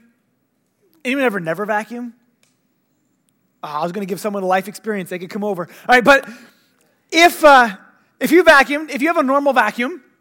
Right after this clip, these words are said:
you're gonna take it to the middle of the room, you're gonna take it somewhere in the room, and you're gonna go to start it. Just turn it on. And if you don't plug it in, nothing happens. You get over there and you're like, click, click,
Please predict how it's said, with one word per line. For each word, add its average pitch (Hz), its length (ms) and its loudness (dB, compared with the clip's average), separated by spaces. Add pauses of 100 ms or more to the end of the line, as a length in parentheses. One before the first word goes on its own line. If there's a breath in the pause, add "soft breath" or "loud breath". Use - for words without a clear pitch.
(840)
you're 208 160 -6
gonna 254 100 -4
take 269 220 0
it 294 40 -2
to 277 60 -4
the 294 80 -6
middle 277 260 0
of 254 80 -4
the 247 60 -6
room, 240 200 -2
you're 240 60 -8
gonna 226 60 -8
take 240 200 -2
it 220 60 -12
somewhere 240 200 -6
in 240 40 -8
the 220 60 -10
room, 208 160 -6 (500 soft breath)
and 254 120 2
you're 320 100 -2
gonna 359 120 -4
go 330 100 0
to 311 60 -2
start 302 280 2
it. 220 120 -4 (580)
Just - 120 -20
turn 294 160 0
it 285 80 4
on. 233 400 4 (1400)
And 277 140 0
if 226 160 -10 (160)
you 247 120 -4
don't 339 180 0
plug 294 180 2
it 277 80 -2
in, 269 460 -2 (320)
nothing 247 320 2
happens. 220 540 0 (1000)
You 214 80 -12
get 226 120 -2
over 240 120 0
there 240 120 4
and 226 80 0
you're 233 120 0
like, 226 200 4 (340)
click, 247 240 -2 (320)
click, 240 220 -6